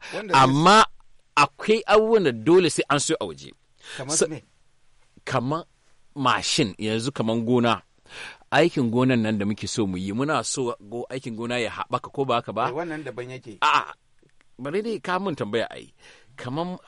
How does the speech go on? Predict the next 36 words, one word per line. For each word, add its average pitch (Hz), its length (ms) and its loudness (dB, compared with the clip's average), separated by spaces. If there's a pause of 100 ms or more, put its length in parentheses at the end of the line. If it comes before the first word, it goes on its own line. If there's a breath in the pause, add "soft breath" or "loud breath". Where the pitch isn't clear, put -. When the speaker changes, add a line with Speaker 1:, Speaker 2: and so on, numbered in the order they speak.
Speaker 2:
haɓaka 170 340 -2 (100)
aikin 135 340 -2
gona 92 400 -8 (160)
yau, 98 280 -10 (600 soft breath)
in 190 240 -8
kana 180 300 -8
so 151 140 -4
ka 139 120 -4
yi 135 120 0
mechanized 139 680 -2
farming, 120 360 -4 (240)
Speaker 1:
Eh. 101 160 -20 (1300 soft breath)
Speaker 2:
ba 110 380 0
zai 208 220 2
yiwu 139 320 4
ba 147 160 4 (160)
in 156 160 -10
baka 139 260 -4
da 117 80 -2
tractor. - 480 -4 (1000 loud breath)
Ba 120 180 -4
zai 214 200 0
yiwu 160 260 -2
ba 160 300 4 (140)
in 160 260 -2
baka 156 360 2
da 123 160 -2
akwai - 360 -6
injinoni, 185 760 2
in-, 180 300 -4
in-, 170 160 -4 (200)
injin-, 151 280 -6
engines 170 540 -4 (160)
da 92 120 -6
ake 123 200 -2
bukata. 107 380 -6